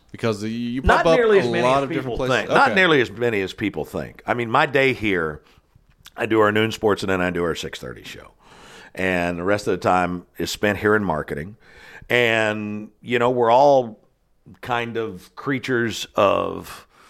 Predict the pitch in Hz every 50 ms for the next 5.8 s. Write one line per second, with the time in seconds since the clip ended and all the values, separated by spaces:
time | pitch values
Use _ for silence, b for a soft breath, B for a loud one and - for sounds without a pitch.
0 | b b b _ _ - 90 85 87 90 90 87 - 90 - 87 104 120 - 123
1 | 120 113 120 - 85 - - - _ _ _ _ _ _ _ _ - 98 95 95
2 | 95 92 92 92 92 92 92 - - 110 101 98 98 95 95 92 95 92 90 -
3 | 90 92 107 127 151 156 147 143 113 98 117 127 120 123 120 110 107 - 92 90
4 | 95 98 104 95 95 95 95 92 - 95 85 80 78 78 76 - 92 82 80 80
5 | 85 85 80 - 82 78 78 73 73 92 92 87 73 69 71